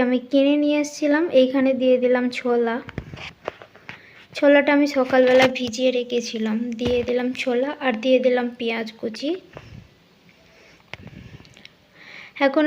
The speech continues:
আমি সব মশলাগুলো দিয়ে দেবো একে একে। এখন দিয়ে দিলাম আমি গরম মশলা, দিয়ে ভালো করে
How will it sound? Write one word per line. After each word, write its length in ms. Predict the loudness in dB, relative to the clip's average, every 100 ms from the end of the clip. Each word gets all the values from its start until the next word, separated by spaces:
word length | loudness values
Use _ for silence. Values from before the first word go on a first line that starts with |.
| 4
আমি 120 | 2 4
সব 120 | 4 4
মশলাগুলো 560 | 4 2 4 4 6 4 4
দিয়ে 160 | 2 2
দেবো 180 | 2 2 4 2
একে 180 | 0 -2 0
একে। 140 | 0 0
এখন 180 | 0 -2 0
দিয়ে 140 | 4 4
দিলাম 240 | 4 2 2 0
আমি 140 | 0 0 2
গরম 220 | 2 4 2
মশলা, 380 | 2 0 -2 -2 -10 -16 -16 -16 -20 -20 _ _ _ _ _ _ _ _ _ _ _ _ -10
দিয়ে 280 | -2 0 0 0
ভালো 220 | 2 2 2
করে 160 | 0